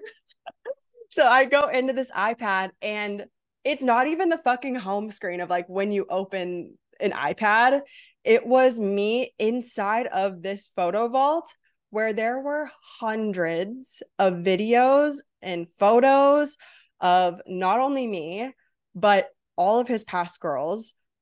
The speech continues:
Speaker 2: girls that he's gotten photos from, because that's his thing. Like, he wants photos from girls. Like, if he hits you up, he's always asking for photos.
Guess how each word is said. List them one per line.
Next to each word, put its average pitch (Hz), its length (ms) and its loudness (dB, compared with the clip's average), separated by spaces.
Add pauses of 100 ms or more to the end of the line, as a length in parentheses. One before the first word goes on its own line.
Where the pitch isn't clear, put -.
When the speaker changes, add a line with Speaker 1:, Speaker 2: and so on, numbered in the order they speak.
Speaker 2:
girls 208 240 2
that 262 100 0
he's 240 140 -6
gotten 208 300 -2
photos 160 360 -4
from, 170 160 -10
because 180 240 -8
that's 190 280 -2
his 196 220 -6
thing. 165 280 -6
Like, 165 140 -12
he 233 480 -2 (160)
wants 175 360 -2
photos 170 360 -4
from 165 160 -8
girls. 147 240 -4
Like, 165 200 -10
if 190 140 -8
he 240 140 0
hits 220 180 2
you 202 100 4
up, 196 120 2
he's 196 140 -4
always 175 260 0
asking 160 300 -6
for 165 120 -8
photos. 135 560 -2